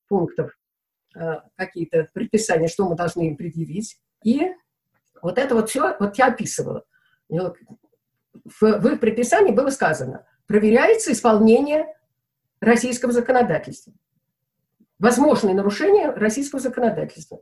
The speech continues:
Я говорю: «Хорошо, вскрываем полы и открываем шкафы. Зачем? Проверяем сто пятую статью. Ну чё, з-, Уголовного кодекса. Ну, нарушение российского законодательства. Давайте уж с самого страшного начнём. Может, у нас где-то труп в подвале за-, закопан».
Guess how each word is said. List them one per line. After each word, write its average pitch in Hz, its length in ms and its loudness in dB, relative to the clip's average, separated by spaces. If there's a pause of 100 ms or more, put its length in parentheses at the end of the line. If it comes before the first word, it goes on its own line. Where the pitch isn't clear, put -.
(340)
Я 233 120 2
говорю: 415 160 4
«Хорошо, 359 580 2 (160)
вскрываем 349 560 2
полы 262 440 2
и 220 80 4
открываем 269 360 2
шкафы. 220 540 -4 (180)
Зачем? 226 420 0
Проверяем 277 360 2
сто 349 160 -2
пятую 339 280 2
статью. 339 460 -2 (160)
Ну 226 140 4
чё, 294 240 2
з-, 214 240 -2
Уголовного 277 520 2
кодекса. 202 500 -4 (760)
Ну, 254 260 2 (260)
нарушение 311 440 4
российского 277 400 0
законодательства. 254 680 -2
Давайте 320 200 2
уж 403 80 2
с - 40 -6
самого 285 220 2
страшного 220 460 0
начнём. 180 280 0
Может, 247 200 0
у 254 40 2
нас 262 200 4
где-то 240 340 0 (240)
труп 277 240 0
в - 20 -20
подвале 180 380 0
за-, 180 280 -2
закопан». 165 540 -6